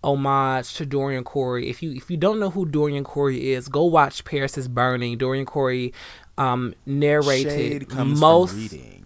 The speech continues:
Speaker 1: Yeah,
Speaker 2: Reading things.
Speaker 1: exactly. Shade comes from reading. Reading came first. That's his famous line. So I was so happy to see them highlight Dorian Corey. Um, Dorian Corey famously passed away, and when he died, when, forgive me, when she died,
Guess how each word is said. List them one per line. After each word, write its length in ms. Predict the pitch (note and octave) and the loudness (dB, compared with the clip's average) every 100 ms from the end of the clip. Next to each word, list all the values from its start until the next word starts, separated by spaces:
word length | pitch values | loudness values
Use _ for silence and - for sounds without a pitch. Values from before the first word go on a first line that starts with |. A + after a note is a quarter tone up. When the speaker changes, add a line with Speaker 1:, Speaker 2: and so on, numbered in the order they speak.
| G1+ A2 - B2 C3 | -20 -20 -16 -12 -4
Speaker 1:
Yeah, 400 | D#3 G#3 F#3 C#3+ | 4 6 8 6
Speaker 2:
Reading 120 | G2 | 4
things. 120 | D3 | -2
Speaker 1:
exactly. 520 | C#3 D#3 D#3+ C#3+ C3+ C#3+ - | 4 8 8 6 -4 -4 -10
Shade 460 | - - E3+ F#3 F#3 | -8 0 0 0 -2
comes 280 | F#3+ D#3+ - | -4 -4 -6
from 180 | C#3+ D3 | -6 -4
reading. 320 | D3+ D#3 C#3+ | -4 -4 -4
Reading 260 | C#3 C#3 C#3+ | -2 -2 -4
came 260 | C3+ A#2+ | -6 -6
first. 360 | - B2 A#2 - | -4 -4 -2 -2
That's 180 | C#3+ C#3+ | -2 -4
his 100 | - | -6
famous 360 | C#3 B2+ B2 | -4 -4 -6
line. 300 | C3+ B2 B2 | -6 -4 -4
So 120 | D3 | -4
I 20 | C#3 | -4
was 100 | C3 | -2
so 120 | E3+ | -2
happy 260 | E3+ D#3+ C3 | -2 -6 -6
to 100 | D#3+ | -8
see 240 | - C#3 | -8 -8
them 240 | C3 B2+ C3+ | -6 -8 -8
highlight 560 | - D3+ D3 C3 A#2+ | -4 -2 0 -2 -4
Dorian 280 | A#2+ A#2+ A#2+ | -6 -6 -8
Corey. 480 | - B2 A#2+ A#2 A#2 | -8 -4 -4 -4 -6
Um, 300 | A#2 A#2 A#2 | -8 -8 -6
Dorian 220 | C3 C3+ C3 | -6 -6 -4
Corey 260 | D#3 C3 | -2 -4
famously 760 | - D3+ E3+ D#3+ - B2+ A#2+ - - - - - | -2 -2 0 -4 -6 -6 -6 -10 -18 -20 -18 -8
passed 460 | - F3 E3+ - | 2 2 2 0
away, 400 | C#3 C#3+ C#3+ B2 B2 | -2 2 2 2 0
and 160 | B2+ | -2
when 140 | C3+ C3+ | -4 -4
he 160 | C#3 | -4
died, 560 | B2+ C3+ D3+ C3+ A#2+ A#2 | 2 6 6 6 2 0
when, 200 | C3 B2+ B2 - - | -2 -4 -10 -14 -8
forgive 280 | - C3+ C3 | -4 -2 -2
me, 80 | A#2+ | -2
when 160 | B2 | -4
she 160 | - C#3 | -4 0
died, 480 | C3+ C3+ C3+ A#2+ | 2 4 4 2